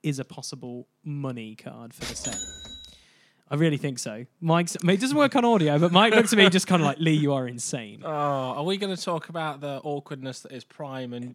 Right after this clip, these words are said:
Speaker 2: and Megatron? Is that on there with
Speaker 1: Oh,
Speaker 2: this?
Speaker 1: oh, heck no. We, everyone knows what the Prime and awkwardness is. The problem is with us, when it comes to spoilers, we didn't know what image was correct, was it? When it came to on Friday,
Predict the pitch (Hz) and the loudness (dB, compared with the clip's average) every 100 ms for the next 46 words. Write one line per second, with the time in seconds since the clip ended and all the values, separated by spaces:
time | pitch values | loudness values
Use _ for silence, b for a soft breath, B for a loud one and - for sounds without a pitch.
0 | - 147 160 139 131 - 123 107 104 107 | -10 -8 -4 -4 -6 -8 -8 -8 -8 -6
1 | 147 151 117 107 101 101 104 175 156 117 | -4 -4 -6 -8 -10 -14 -6 0 0 -2
2 | - 180 151 127 - 120 98 135 190 175 | -8 -2 -2 -2 -8 -10 -6 0 2 2
3 | 220 226 165 151 151 139 135 135 131 127 | 2 4 4 2 2 -2 -4 -4 -2 -4
4 | 127 - - 120 131 110 - 185 190 262 | -6 -6 -10 -10 -12 -8 2 4 6 4
5 | 247 190 180 180 147 - 170 196 202 175 | 4 2 4 4 2 -2 -4 -2 -2 -2
6 | 156 185 185 139 120 139 226 233 208 156 | -2 0 2 2 -2 0 0 2 0 2
7 | 175 165 139 127 147 - 170 156 - 135 | 4 4 2 0 -2 0 0 0 -2 -6
8 | - 139 151 120 - 151 113 - 151 170 | -6 -6 -4 -6 -4 -4 -4 -10 -4 -4
9 | 175 202 185 170 160 165 165 143 113 98 | -2 -6 -6 -4 -4 0 0 0 -4 -10